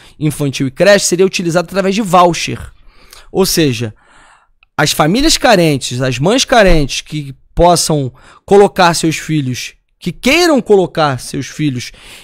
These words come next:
em creches particulares, em, em, é, creches que não sejam da rede pública,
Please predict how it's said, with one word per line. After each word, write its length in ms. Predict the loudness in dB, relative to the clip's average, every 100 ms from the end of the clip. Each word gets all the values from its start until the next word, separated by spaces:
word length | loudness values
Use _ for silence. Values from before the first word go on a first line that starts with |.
| _
em 320 | -2 0 0
creches 680 | 0 2 4 4 0 -4 -6
particulares, 1300 | -2 0 0 -2 -6 -4 0 2 2 2 0 -4 -8 -14 -20 -20 -12
em, 240 | -2 -2 0
em, 720 | 0 0 0 -2 -2 -6 -10 -14 -20 -8
é, 160 | -4 -2
creches 760 | 2 6 6 4 0 -2 -4 -8 -8
que 100 | 0
não 180 | 2 2
sejam 520 | 2 6 6 6 2
da 100 | 2
rede 300 | 2 0 -2
pública, 680 | -4 0 2 0 0 -4